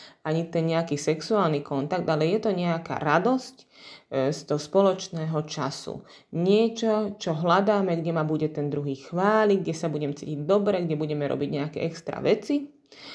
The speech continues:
A ono to je vlastne veľmi zaujímavé, pretože ak v manželstve dbáme na to, aby sme spolu trávili čas, tak v princípe ho budujeme.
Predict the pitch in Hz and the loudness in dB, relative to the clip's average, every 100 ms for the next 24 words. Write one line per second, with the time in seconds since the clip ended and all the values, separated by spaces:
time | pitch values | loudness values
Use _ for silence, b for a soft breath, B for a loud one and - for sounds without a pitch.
0 | B B B B - 165 120 - - 277 | B B B B -6 -4 -4 -6 -2 0
1 | 302 226 175 165 196 196 151 202 190 151 | 2 2 2 2 0 0 0 2 2 2
2 | 156 165 165 156 170 180 190 190 170 175 | 2 2 2 2 2 0 -2 0 -2 0
3 | 170 160 170 - 220 208 190 208 247 240 | -2 0 -2 0 0 0 2 4 2 4
4 | 220 180 - - 127 143 175 220 247 208 | 2 2 -4 -6 -6 -2 0 2 2 2
5 | 165 156 - - - B B B - 185 | 0 -4 -8 -12 -12 B B B -4 0
6 | 214 196 180 175 - - 233 247 170 160 | 2 2 0 0 -8 0 4 4 4 -2
7 | - - 175 180 180 170 147 - 143 131 | -10 -2 2 2 2 0 -2 -6 -4 -2
8 | 269 - _ B B B - 170 - 202 | -4 -8 _ B B B -12 -10 -2 2
9 | 240 233 247 - 202 180 190 180 220 220 | 2 2 -4 0 0 2 2 2 2 2
10 | 240 175 139 123 - | 2 2 0 -4 -8